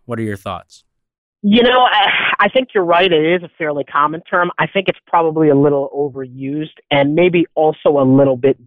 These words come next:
Speaker 2: dated.
Speaker 1: Hmm.
Speaker 2: You know, it's not the most offensive term you, you'll come
Speaker 1: <laughs>
Speaker 2: across on a resume, but it's just a little bit overused these days.
Speaker 1: So do you think they should do something with that? I mean, be specific in some way? Or how would you, if you do have that on your resume, how do you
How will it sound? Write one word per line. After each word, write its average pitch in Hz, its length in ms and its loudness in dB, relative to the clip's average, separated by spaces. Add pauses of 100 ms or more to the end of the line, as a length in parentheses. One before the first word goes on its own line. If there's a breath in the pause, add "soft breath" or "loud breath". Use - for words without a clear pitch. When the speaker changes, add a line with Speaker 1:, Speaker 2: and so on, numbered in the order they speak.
Speaker 2:
dated. 143 500 2 (140)
Speaker 1:
Hmm. 139 220 2 (180)
Speaker 2:
You 156 140 -2
know, 143 300 0
it's - 180 0
not 185 260 0
the - 60 0
most 170 400 -4
offensive 170 680 -8 (140)
term 202 320 0
you, 190 160 0 (160)
you'll 165 140 0 (140)
come 180 140 0
Speaker 1:
<laughs> 185 80 -2
Speaker 2:
across 180 340 0
on 175 100 0
a 175 80 2
resume, 180 460 0
but 160 300 -2
it's 160 180 -8 (260)
just 214 340 -4
a 165 80 2
little 175 800 4
bit 147 280 -2
overused 120 640 -10 (180)
these 92 220 -20
days. 78 240 -16 (640)
Speaker 1:
So - 160 -4
do 143 100 0
you 147 100 0
think 143 260 -4
they 135 180 -4
should 117 540 -6
do 143 200 -4
something 185 380 -6
with 185 200 -4
that? 180 160 -4
I 165 60 -2
mean, 123 300 -6
be 123 220 -8
specific 160 600 -8
in 160 100 -6
some 165 260 -6
way? 170 160 -2
Or 143 100 -4
how 139 140 -4
would 143 180 -6
you, 131 280 -4
if 127 160 -6
you 151 80 -4
do 165 100 -2
have 170 120 -2
that 147 100 -2
on 135 80 -4
your 135 100 -4
resume, 139 240 -4
how 123 160 -6
do 123 60 -6
you 110 260 -8